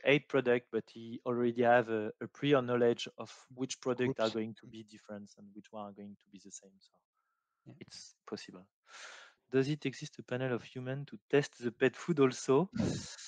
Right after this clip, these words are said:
Speaker 1: Uh, or you only judge the food and pets appreciation?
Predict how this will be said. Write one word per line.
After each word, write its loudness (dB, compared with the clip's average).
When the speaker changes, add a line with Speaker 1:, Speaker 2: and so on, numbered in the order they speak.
Speaker 1:
Uh, 10
or 6
you 2
only -2
judge 0
the -4
food -4
and -6
pets -2
appreciation? -2